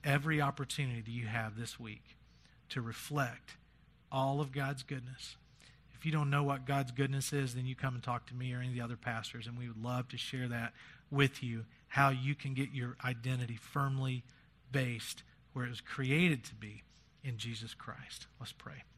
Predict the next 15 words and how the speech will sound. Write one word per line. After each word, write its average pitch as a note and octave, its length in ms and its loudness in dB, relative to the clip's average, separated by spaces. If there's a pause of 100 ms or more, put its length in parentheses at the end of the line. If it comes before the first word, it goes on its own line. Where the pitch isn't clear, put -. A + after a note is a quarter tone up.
(3500)
God, D#3 200 10
we D3+ 100 6
pray D3+ 380 8
for C3+ 520 4 (1400)
ourselves C#3+ 680 4 (880)
because D3 320 6
there's C#3 180 6
so D#3+ 200 8
many E3 180 8
things D3 360 4
that C3 180 -2
compete D#3+ 720 -2 (1400)
for C#3+ 640 4 (1700)
our C#3 180 10
identity, D3 600 4